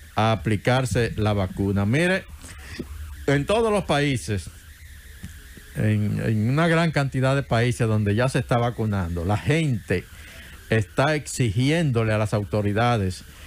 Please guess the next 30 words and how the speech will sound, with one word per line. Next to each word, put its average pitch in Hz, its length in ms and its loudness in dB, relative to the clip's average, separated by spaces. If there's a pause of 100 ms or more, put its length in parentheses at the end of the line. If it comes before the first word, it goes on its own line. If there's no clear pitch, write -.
(240)
que, 113 320 2 (140)
que 127 160 4
le 117 180 4
lleguen. 123 400 2
Por 131 160 2
ejemplo, 143 420 2
en 131 80 2
Estados 180 460 2
Unidos 151 380 2
ahora 135 340 4
yo 131 160 2
veía 143 480 4
un, 123 260 2 (100)
un, 123 640 2
una, 131 420 2
un 135 160 4
reporte 131 480 2
anoche, 139 480 0 (560)
el 117 240 2
caso 151 420 2
de 131 280 2
los 107 200 2
bodegueros, 120 840 2
de 110 140 0
los 110 120 0
trabajadores 110 680 2
de 135 80 2
supermercados, 120 880 2
de 113 80 2
bodegas, 117 680 2